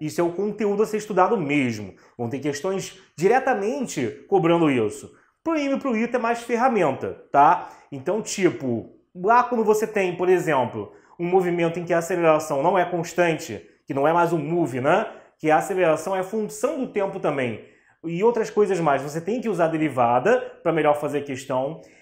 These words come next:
Em algumas questões de M H S, eu diria que saber derivada ajuda. E em polinômios, pessoal, na parte de raízes múltiplas, isso é mega importante, tá? Então, se você nunca viu uma questão que nem essa, presta atenção.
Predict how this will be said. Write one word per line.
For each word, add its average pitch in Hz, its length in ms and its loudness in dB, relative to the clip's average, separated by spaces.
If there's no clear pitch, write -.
Em 302 80 -6
algumas 294 380 -2
questões 294 380 -6
de 247 80 -4
M 269 120 0
H 240 280 0
S, 240 260 0
eu 220 60 -4
diria 180 280 -2
que 208 120 -12
saber 196 360 2
derivada 160 440 4
ajuda. 127 580 -2
E 320 400 -2
em 320 200 -6
polinômios, 208 840 0
pessoal, 131 760 2
na 196 180 0
parte 240 520 2
de 208 140 -4
raízes 220 580 -2
múltiplas, 143 960 -2
isso 208 200 -2
é 220 40 2
mega 190 240 0
importante, 131 800 -4
tá? 139 180 4
Então, 151 400 -4
se - 140 -10
você 170 260 -2
nunca 240 300 -2
viu 196 120 -2
uma 185 140 2
questão 165 320 -4
que 160 100 -10
nem 135 160 -2
essa, - 440 0
presta 127 280 -2
atenção. - 480 -4